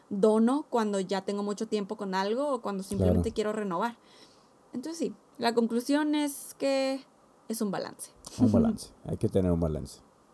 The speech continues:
Speaker 1: Espero que este episodio les haya gustado. Por favor, ayúdenos dando su manita arriba si están aquí en YouTube.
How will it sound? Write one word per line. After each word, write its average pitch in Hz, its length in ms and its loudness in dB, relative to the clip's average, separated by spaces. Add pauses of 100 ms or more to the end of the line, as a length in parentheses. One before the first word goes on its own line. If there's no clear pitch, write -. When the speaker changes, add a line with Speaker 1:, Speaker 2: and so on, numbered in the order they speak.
(140)
Speaker 1:
Espero 254 400 2
que - 60 -4
este 349 200 -2
episodio 226 420 2
les 233 160 0
haya 196 180 0
gustado. 214 800 0 (320)
Por 226 140 2
favor, 208 320 4
ayúdenos 262 600 2
dando 220 220 0
su 247 120 -2
manita 202 340 0
arriba 226 340 0
si 254 80 -6
están 208 180 -2
aquí 214 380 -2
en 254 300 2
YouTube. 220 680 2